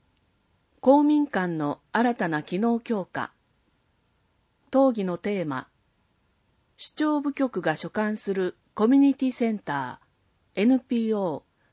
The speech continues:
民間企業等との多様なネットワークの構築などを通じた新たな機能強化を考える。事例発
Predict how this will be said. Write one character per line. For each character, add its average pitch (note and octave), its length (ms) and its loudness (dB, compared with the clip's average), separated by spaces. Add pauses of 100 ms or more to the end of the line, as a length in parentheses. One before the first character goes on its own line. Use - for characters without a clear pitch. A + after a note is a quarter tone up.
(220)
民 C#4 240 4
間 C4 300 0
企 B3+ 180 -2
業 A#3 160 2
等 G#3 240 -4
と D#3+ 160 -6
の C#3+ 240 -4 (160)
多 F#3 140 0
様 B3 240 4
な A3+ 160 0
ネ A3 100 -2
ッ A3+ 60 -4 (100)
ト C4+ 140 2
ワ C4+ 120 2
ー C4 60 -6
ク - 140 -8
の D#3+ 120 -4
構 G3+ 220 -4
築 - 300 -8
な G3+ 120 -2
ど E3 140 -4
を D3 80 -4
通 E3+ 260 -10
じ E3 140 -10
た - 280 -6 (480)
新 B3+ 200 2
た G#3+ 160 0
な E3+ 140 -2
機 G3+ 160 -4
能 B3+ 200 2
強 A#3+ 280 0
化 D3 180 -6
を C3+ 80 -4
考 F#3 420 -6
え D3+ 80 -10
る。 - 180 -14 (1500)
事 F#3+ 160 4
例 C4 220 4
発 A#3 200 -6